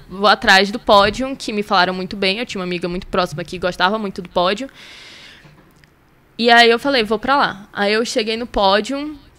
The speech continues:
gostei muito dos professores, gostei muito do material, só que o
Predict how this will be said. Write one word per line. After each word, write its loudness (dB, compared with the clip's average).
gostei 4
muito -4
dos -10
professores, -2
gostei -6
muito -8
do -10
material, 0
só -2
que -6
o -2